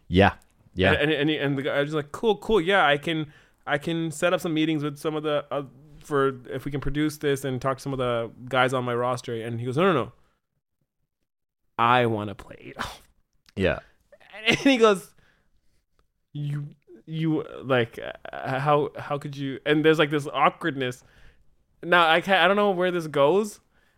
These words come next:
Speaker 2: but I like that as an opening.
Speaker 1: Yeah. Yeah.
Speaker 2: <laughs>
Speaker 1: It,
Speaker 2: It's
Speaker 1: like,
Speaker 2: making me laugh, man.
Speaker 1: maybe, yeah. Maybe, maybe it's just we do a scene for this one 'cause it's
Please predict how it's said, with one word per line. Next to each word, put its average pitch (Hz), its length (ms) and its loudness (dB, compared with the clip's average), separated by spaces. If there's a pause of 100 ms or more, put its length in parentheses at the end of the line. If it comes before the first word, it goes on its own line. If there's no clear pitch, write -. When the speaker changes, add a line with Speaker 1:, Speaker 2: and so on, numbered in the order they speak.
Speaker 2:
but 147 120 0
I 147 60 2
like 143 300 -2
that 135 220 -2
as 127 80 -8
an 131 80 -8
opening. 117 380 -12 (100)
Speaker 1:
Yeah. 98 340 2 (460)
Yeah. 95 300 0 (520)
Speaker 2:
<laughs> 359 80 4 (1120)
Speaker 1:
It, - 160 -2
Speaker 2:
It's - 100 6
Speaker 1:
like, 247 60 0
Speaker 2:
making 240 240 2
me 170 80 0
laugh, 143 300 2
man. 127 160 -4
Speaker 1:
maybe, 185 220 0
yeah. 117 340 2
Maybe, 147 560 0
maybe 135 380 2
it's 117 160 0
just - 320 -2
we 110 80 4
do 104 180 4
a 95 60 6
scene 107 340 4
for 95 160 -2
this 82 260 -2
one 82 240 -2
'cause 82 160 -6
it's 85 160 -10